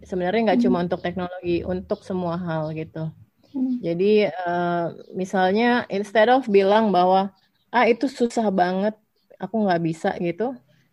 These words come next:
Speaker 1: Bagaimana kalau kamu ganti dengan pertanyaan, "Bagaimana ya biar aku bisa?" Ya kan? Jadi udah, udah beda tuh, ya kan? "Bagaimana ya biar aku bisa bikin app?" misalnya. Itu kan udah, udah beda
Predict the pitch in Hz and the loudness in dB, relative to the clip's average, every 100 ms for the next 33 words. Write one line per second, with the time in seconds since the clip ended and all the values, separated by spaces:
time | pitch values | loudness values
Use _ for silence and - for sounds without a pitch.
0 | _ 170 185 190 254 330 214 202 196 190 | _ -6 -2 0 0 2 2 4 2 2
1 | 170 165 185 226 180 175 175 175 175 170 | 2 2 2 -2 0 0 0 -2 -4 -4
2 | 170 175 - 185 196 196 _ _ _ _ | -2 -2 -4 -4 -4 -6 _ _ _ _
3 | _ - _ - 196 208 226 311 294 202 | _ -20 _ -2 2 4 4 4 6 6
4 | 208 196 185 185 220 202 185 185 - 165 | 6 6 4 0 0 0 0 -2 -4 -6
5 | - _ - 156 _ _ _ _ _ _ | -6 _ -20 -20 _ _ _ _ _ _
6 | - 175 170 190 190 190 233 - 196 202 | -8 -6 -6 -6 -4 -4 -4 -4 0 2
7 | 180 190 190 226 208 - 165 160 _ _ | 2 0 4 6 6 4 -6 -8 _ _
8 | _ 165 165 170 185 _ _ _ _ - | _ -8 -6 -6 -8 _ _ _ _ -6
9 | 180 196 208 262 285 226 208 196 185 185 | -2 2 2 2 4 6 6 6 4 2
10 | 180 220 190 190 226 214 220 214 - - | 0 -2 0 0 2 4 4 2 -4 -4
11 | 180 180 190 185 185 196 196 180 _ - | -2 0 0 2 0 2 2 0 _ -10
12 | 180 165 165 160 160 - _ _ _ _ | -8 -6 -6 -4 -6 -10 _ _ _ _
13 | 202 247 302 302 208 185 180 185 190 185 | -6 -2 -2 0 0 4 4 4 2 2
14 | 185 185 | 2 0